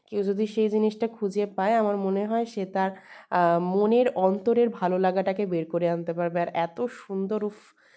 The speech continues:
লাভলি। আর এখানে উনি বিশেষ করে কিছু পোকা দেখানোর চেষ্টা করেছিলেন। এই যে এই কালো এগুলোও নাকি এক ধরনের পোকা।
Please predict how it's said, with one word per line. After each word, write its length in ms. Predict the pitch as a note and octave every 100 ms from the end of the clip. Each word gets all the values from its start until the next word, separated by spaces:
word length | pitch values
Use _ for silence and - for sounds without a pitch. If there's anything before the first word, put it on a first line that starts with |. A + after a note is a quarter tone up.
| _ _
লাভলি। 380 | F#3+ F#3+ F#3 F3 - -
আর 140 | - G#3
এখানে 300 | A3 B3+ C#4+
উনি 240 | C#4+ C#4
বিশেষ 440 | B3 A#3 A#3+ B3 -
করে 200 | B3 A3
কিছু 220 | A3 A3+ -
পোকা 320 | A#3+ A3+ A#3+
দেখানোর 340 | A3+ A3 A3+ A3
চেষ্টা 280 | G#3 G3+
করেছিলেন। 420 | G3 F#3+ G3 A3 G#3+
এই 300 | F3+ F#3+ G#3
যে 120 | G3+
এই 120 | G#3
কালো 460 | G3 - F#3+ F#3+ A#3+
এগুলোও 420 | C4 C4+ C4+ C4+
নাকি 340 | B3+ A3+ A3+ C4 - - _
এক 200 | G#3 G#3
ধরনের 320 | A#3 B3 C4
পোকা। 500 | B3+ C4+ C#4+ C#4 E3